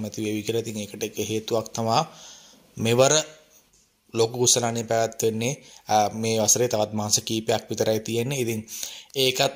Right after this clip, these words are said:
එක්කම මේ ශ්‍රී ලංකා කණ්ඩායම දැන් යන පාර වැරදි කියන බොහෝ දෙනා ඉන්නවා. ඉතින්,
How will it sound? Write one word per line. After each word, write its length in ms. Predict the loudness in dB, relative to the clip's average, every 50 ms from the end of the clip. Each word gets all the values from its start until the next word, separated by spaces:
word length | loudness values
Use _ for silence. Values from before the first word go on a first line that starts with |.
| -2 -2
එක්කම 440 | -2 -2 -2 -2 -2 0 0 2 2
මේ 140 | 2 2 2
ශ්‍රී 200 | 2 2 2 2
ලංකා 340 | 0 0 0 2 0 0
කණ්ඩායම 520 | 2 2 0 0 0 0 0 0 0 -2 0
දැන් 280 | 2 2 2 2 0
යන 180 | -2 0 -2 -2
පාර 280 | 2 4 6 6 6 4 2 0
වැරදි 400 | 2 2 2 2 2 0 0 0
කියන 180 | 0 -2 -4 -4
බොහෝ 300 | -4 -4 0 2 2 2
දෙනා 300 | 2 -2 -2 -2 -2 -2
ඉන්නවා. 300 | -4 -4 -4 -2 -2 -2
ඉතින්, 300 | -2 -2 -4 -4 -4